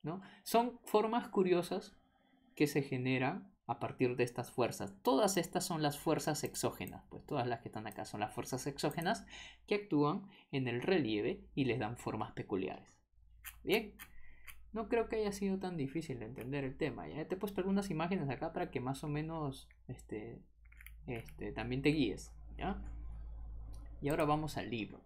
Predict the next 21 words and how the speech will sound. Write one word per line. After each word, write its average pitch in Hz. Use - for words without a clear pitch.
porque -
en 110
el 117
libro 156
también 135
hay 139
preguntas 151
que 160
realizar. 131
Vamos 233
a 190
las 127
páginas 170
número 175
cien, 185
perdón, 120
doscientos 143
nueve, 117
doscientos 131
diez, 113
doscientos 190